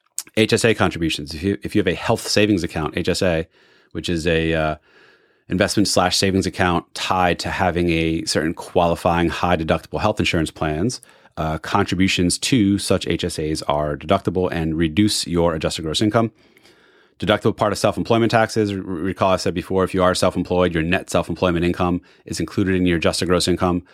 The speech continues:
but you get a bit of a savings in that a portion of the payroll taxes, A K A the Social Security and Medicare tax you have to pay on your net earnings, can be, uh, adjusted down and, and, and reduce your, um, adjusted gross income.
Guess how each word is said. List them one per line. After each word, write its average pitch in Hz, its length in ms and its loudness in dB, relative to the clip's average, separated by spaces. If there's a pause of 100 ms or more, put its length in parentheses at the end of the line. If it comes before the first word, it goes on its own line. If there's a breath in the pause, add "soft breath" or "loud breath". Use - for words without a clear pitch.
(340 soft breath)
but 90 80 -2
you 87 80 0
get 92 120 2
a 80 60 -4
bit 87 140 2
of 90 80 0
a 92 40 -2
savings 90 540 2
in 87 160 -4
that 85 320 -2
a - 80 -8
portion 95 520 0
of 80 200 -2
the 80 280 2
payroll 90 340 2
taxes, 87 500 -2
A 85 140 0
K 80 340 0
A 82 60 0
the 73 80 -6
Social 87 340 0
Security 87 300 0
and 78 80 0
Medicare 85 280 2
tax 87 380 -2 (400 soft breath)
you 87 120 -2
have 90 160 -2
to - 80 -6
pay 92 360 2
on 87 80 2
your 87 100 0
net 85 140 0
earnings, 90 440 0 (480 soft breath)
can 87 200 0
be, 85 240 2
uh, 80 380 2 (200)
adjusted 85 540 -2
down 82 520 4
and, 76 160 -2
and, 78 120 -2
and 80 140 -2
reduce 80 400 0
your, 78 340 0
um, 76 360 -4 (160)
adjusted 80 260 -2
gross 80 160 -4
income. 76 320 -4